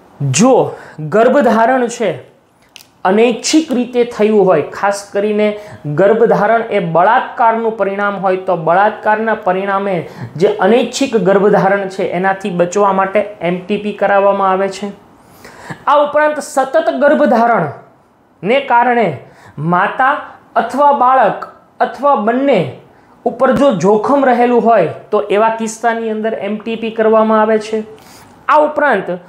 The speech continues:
અ, જન્મનારું જો બાળક હોય, એની અંદર કોઈ ગંભીર ખોડખાપણના નક્કર પુરાવા હોય, નક્કર સાબિતી હોય, તો પણ એમ ટી પી કરાવવામાં આવે છે. એટલે આમ એમ ટી પી શું કામ કરવું જોઈએ, એના આવા બધા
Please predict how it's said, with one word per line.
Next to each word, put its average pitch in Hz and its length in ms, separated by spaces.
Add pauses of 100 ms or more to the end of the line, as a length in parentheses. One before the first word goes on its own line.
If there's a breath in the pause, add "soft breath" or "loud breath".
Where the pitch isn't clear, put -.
(260 loud breath)
અ, 190 120 (140)
જન્મનારું 294 680
જો 285 140
બાળક 226 380
હોય, 247 240
એની 254 320
અંદર 247 240
કોઈ 254 220
ગંભીર 214 680
ખોડખાપણના 240 1160
નક્કર 214 600
પુરાવા 247 340
હોય, 233 240
નક્કર 214 320
સાબિતી 220 560
હોય, 185 220 (340 loud breath)
તો 277 120
પણ 262 240 (120)
એમ 220 240
ટી 247 120
પી 233 160
કરાવવામાં 190 680
આવે 175 340 (300)
છે. 139 280 (180 loud breath)
એટલે 196 180
આમ - 240
એમ 214 340
ટી 302 120
પી 311 180
શું 226 260
કામ 294 240
કરવું 262 360
જોઈએ, 247 260
એના 226 240
આવા 220 200
બધા 220 400